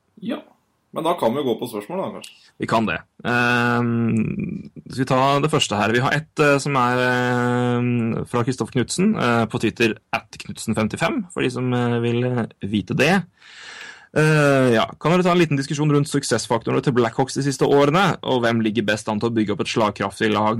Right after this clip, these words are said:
Speaker 2: Ehm, del en av spørsmålet har jeg for så vidt svart på. Eh, det var, eh, min første kommentar på N H L prat dot com,
Speaker 1: Ja.
Speaker 2: som heter Blackhawks, det moderne dynastiet, og det har vi,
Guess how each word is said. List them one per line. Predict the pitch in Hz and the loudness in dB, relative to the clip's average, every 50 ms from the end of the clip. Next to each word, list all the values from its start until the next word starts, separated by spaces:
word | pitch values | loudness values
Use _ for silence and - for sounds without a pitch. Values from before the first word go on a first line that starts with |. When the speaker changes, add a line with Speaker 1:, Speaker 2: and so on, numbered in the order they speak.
| 107 | -4
Speaker 2:
Ehm, | 107 - - 113 113 113 113 113 113 113 110 110 110 110 107 | -4 -4 -2 -2 0 0 0 0 0 0 0 0 -2 0 2
del | 120 131 147 165 147 | 2 2 4 4 2
en | 135 135 139 151 | 2 2 0 -2
av | 160 | -2
spørsmålet | - 131 110 - - 139 151 | -2 -4 -6 -4 -4 -2 0
har | 143 110 107 | 2 2 2
jeg | 113 135 | 2 0
for | 151 | 0
så | 135 131 | 0 0
vidt | 131 - | -2 -2
svart | - - - 110 104 98 101 104 - - | -4 -6 -4 -2 0 0 0 0 -2 -4
på. | _ - 220 | _ 0 2
Eh, | 220 190 170 160 156 151 151 139 | 2 2 2 2 2 2 2 2
det | 139 143 | 2 2
var, | 135 131 131 127 123 | 2 4 4 4 2
eh, | 127 123 123 123 123 120 | 2 2 0 0 0 0
min | 117 113 110 104 123 170 | 0 0 2 2 2 2
første | 185 - 151 - - - - 110 110 101 | 2 0 -2 -2 -2 -4 -4 -4 -4 -2
kommentar | - 113 110 110 107 104 104 104 107 | -2 -4 -4 -2 0 0 0 0 0
på | - - 107 101 104 113 110 110 - _ _ _ _ _ _ _ _ _ _ | -2 -2 0 2 4 2 2 0 -4 _ _ _ _ _ _ _ _ _ _
N | - 117 120 | -2 2 2
H | 120 113 | 2 2
L | 104 | 2
prat | - 123 120 110 | 0 -2 -2 0
dot | 131 123 - | -2 -4 0
com, | - 180 202 269 175 156 - _ _ _ _ _ _ _ _ _ | 0 0 2 2 0 -2 -4 _ _ _ _ _ _ _ _ _
Speaker 1:
Ja. | 107 107 104 104 - - | -10 -8 -8 -8 -6 -8
Speaker 2:
som | 113 117 131 | -6 -2 -2
heter | 120 - 120 113 | 0 0 2 2
Blackhawks, | 107 113 104 - - 120 - - | 2 2 2 0 -2 -4 -2 -2
det | 127 113 | 0 0
moderne | 127 120 110 107 104 107 | 2 2 2 2 0 0
dynastiet, | 110 110 113 117 - - 101 98 110 113 | -2 -2 -2 -2 -4 -4 -4 -2 0 0
og | 117 | 0
det | 120 123 113 | 0 -2 0
har | 107 101 101 101 | 0 -2 -2 0
vi, | 117 123 | 0 0